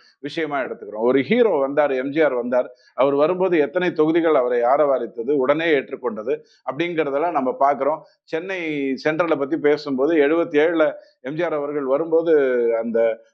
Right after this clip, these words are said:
தொகுதி, வில்லிவாக்கம் தொகுதி, எம் ஜி ஆர் அவர்களை கண்டுக்கிடவே இல்லை, கவலையே படல. அது மட்டும் முப்பத்தோராயிரம், முப்பத்தேழாயிரத்தி நூத்தி இருபத்தேழு வாக்கை தூக்கி கொண்டு போய் திமுகவுக்கு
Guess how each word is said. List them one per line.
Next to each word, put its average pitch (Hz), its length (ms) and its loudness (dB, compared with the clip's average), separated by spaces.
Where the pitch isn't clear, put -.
தொகுதி, 160 320 -6
வில்லிவாக்கம் 147 520 -4
தொகுதி, 151 380 2
எம் 135 160 2
ஜி 156 100 2
ஆர் 147 80 2
அவர்களை 139 360 0
கண்டுக்கிடவே 143 520 0
இல்லை, 101 180 -4
கவலையே 170 340 -2
படல. 117 160 -6
அது 110 220 -4
மட்டும் 160 280 -4
முப்பத்தோராயிரம், 147 640 0
முப்பத்தேழாயிரத்தி 147 680 -4
நூத்தி 143 260 -6
இருபத்தேழு 135 480 2
வாக்கை 151 300 2
தூக்கி 151 220 -4
கொண்டு 135 220 0
போய் 147 80 2
திமுகவுக்கு 143 540 -2